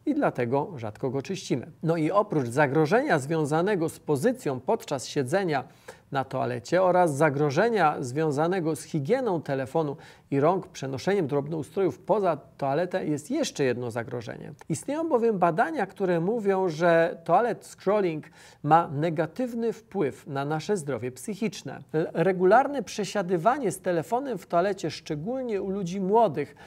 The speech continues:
prowadzi do zwiększonego ryzyka uzależnienia od urządzeń mobilnych.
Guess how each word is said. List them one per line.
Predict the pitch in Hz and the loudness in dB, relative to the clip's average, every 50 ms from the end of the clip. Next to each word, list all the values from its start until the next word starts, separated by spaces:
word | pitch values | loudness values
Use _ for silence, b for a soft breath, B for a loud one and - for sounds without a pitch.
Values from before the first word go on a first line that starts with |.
| B B B - | B B B -2
prowadzi | 160 170 175 170 202 214 208 180 202 185 | 0 0 4 4 4 4 4 2 -2 0
do | 165 180 185 175 147 | 2 2 2 2 0
zwiększonego | 120 120 123 147 175 220 240 - - - 233 214 202 202 185 165 165 156 | -4 -4 0 0 0 0 0 -4 -4 -4 -4 -2 -2 -2 0 0 0 2
ryzyka | 151 151 139 143 180 208 202 - 190 - - - | 2 0 0 -2 -2 -4 -2 -4 -4 -6 -6 -6
uzależnienia | - 233 233 196 190 190 175 170 160 139 127 135 135 127 127 139 160 170 | -6 -4 -2 0 2 2 4 2 2 0 -2 -4 -6 -4 -2 -2 -2 0
od | - 170 165 - | 0 -2 -4 -2
urządzeń | 208 180 131 131 120 123 120 113 135 143 | -4 -6 -4 -6 -6 -6 -6 -6 -4 -2
mobilnych. | 147 165 180 170 170 226 247 214 165 131 117 - - - - | -2 0 0 0 2 2 2 2 2 0 -2 -6 -10 -14 -18